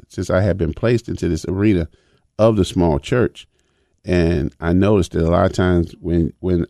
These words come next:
I would go looking for, I would go looking for, uh, material, Sunday school material, teaching material, you know, it's hard to find anything, you know, for an urban church. You know, an urban church meaning you may be predominantly African American, but,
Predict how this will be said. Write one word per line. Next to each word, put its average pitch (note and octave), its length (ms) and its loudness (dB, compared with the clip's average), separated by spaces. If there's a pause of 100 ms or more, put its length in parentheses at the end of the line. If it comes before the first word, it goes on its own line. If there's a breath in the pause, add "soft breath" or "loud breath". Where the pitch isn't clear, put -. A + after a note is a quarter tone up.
I F2 100 -6
would E2+ 240 -4
go F#2+ 180 0
looking F2+ 520 0
for, E2+ 500 0 (1040 soft breath)
I - 80 -4
would F#2 160 2
go F#2 140 0
looking G2 380 -2
for, E2+ 640 -2 (260)
uh, E2 220 -2
material, F2+ 600 0
Sunday F#2+ 300 -2
school F#2 240 -2
material, F2+ 500 0
teaching F#2 360 -4
material, F2 520 2 (720 soft breath)
you G#2+ 160 0
know, F2 140 2
it's D#2+ 140 -2
hard G#2+ 280 2
to A2 60 0
find A2 320 0
anything, D#2+ 600 0
you F#2+ 120 -4
know, E2 260 0 (160)
for E2+ 400 0
an F2+ 140 -2 (100)
urban G2 400 4
church. - 460 -4
You F2+ 100 -2
know, D#2+ 80 0
an - 80 -4
urban F#2 240 0
church F2+ 260 0
meaning F2+ 220 0
you G2 80 0
may G2+ 160 2
be G#2+ 160 0
predominantly F#2 500 0
African F2 360 -2
American, G2 480 2
but, D#2 240 -2